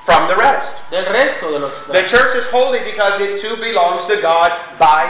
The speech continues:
Speaker 1: choice.
Speaker 2: La iglesia también es santa porque es apartada o separada por Dios por medio de su elección.
Speaker 1: This choice was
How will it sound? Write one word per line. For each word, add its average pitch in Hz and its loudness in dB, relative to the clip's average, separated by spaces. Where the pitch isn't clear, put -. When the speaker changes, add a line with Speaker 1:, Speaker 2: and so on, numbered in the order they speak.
Speaker 1:
choice. 277 -2
Speaker 2:
La 196 -4
iglesia 220 0
también 240 0
es 226 -8
santa 226 2
porque 175 -8
es 190 0
apartada 226 2
o - -8
separada 202 2
por 226 -4
Dios 190 -6
por 170 -8
medio 190 -6
de 208 -8
su 202 -12
elección. 202 -12
Speaker 1:
This 202 0
choice 208 2
was 190 6